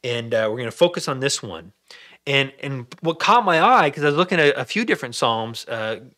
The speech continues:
for this morning, but what caught my eye about this one in particular was, was what my Bible called it. So my Bible has added a title for it, meaning that it wasn't, you know, the title that wasn't given by the writer of the Psalm, but the, the translators, they've added a title. And I thought this one was kinda funny 'cause it's called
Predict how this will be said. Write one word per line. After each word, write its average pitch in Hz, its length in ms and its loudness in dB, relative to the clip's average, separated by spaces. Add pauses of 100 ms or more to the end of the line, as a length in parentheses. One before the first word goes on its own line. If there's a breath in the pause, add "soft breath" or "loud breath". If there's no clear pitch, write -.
(120)
for - 200 -6
this 104 180 -6
morning, 104 320 -8 (240 loud breath)
but 143 80 -6
what 131 140 -4
caught 190 200 2
my 180 80 -2
eye 170 120 2
about 139 200 -2
this 160 200 -4
one 139 100 -4
in 120 60 -6
particular 131 420 -8
was, 127 180 -4 (280 loud breath)
was 139 180 -2
what 139 220 0
my 147 240 6
Bible 165 460 0
called 113 460 0
it. - 140 -16
So 127 140 -6
my 147 180 4
Bible 156 480 2
has 131 220 -6
added 131 320 0
a 101 80 -2
title 143 420 2
for 92 240 -10
it, 98 60 -12
meaning 113 240 -10 (320 loud breath)
that 131 100 0
it 147 80 4
wasn't, 147 400 4 (100)
you 143 80 -8
know, 113 120 -2
the 110 100 -2
title 143 360 2
that 123 100 -2
wasn't 113 220 -8
given 120 200 -6
by 113 160 0
the 101 80 -6
writer 185 300 4
of 143 80 0
the 117 80 -6
Psalm, 117 340 -2 (380 loud breath)
but 131 240 2
the, 120 340 2 (100)
the 117 160 -12
translators, 170 600 4
they've 123 140 -4 (100)
added 151 320 -4
a 131 80 -4
title. 104 380 -4
And 104 180 -14
I - 140 -6
thought 151 160 -2
this 147 160 0
one 147 100 -4
was 123 100 -6
kinda 113 220 -6
funny 117 240 -6
'cause 117 180 -8
it's 110 100 -8
called 139 340 0